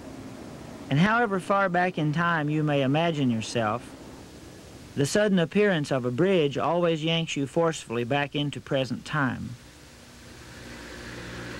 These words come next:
When I took my first canoe trip on the Kentucky River thirty years ago,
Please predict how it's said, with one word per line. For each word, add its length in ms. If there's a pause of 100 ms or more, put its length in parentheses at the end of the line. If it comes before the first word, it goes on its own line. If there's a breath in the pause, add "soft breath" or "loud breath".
(420)
When 120
I 100
took 240
my 140
first 320
canoe 260
trip 320
on 140
the 60
Kentucky 460
River 440 (160)
thirty 240
years 280
ago, 400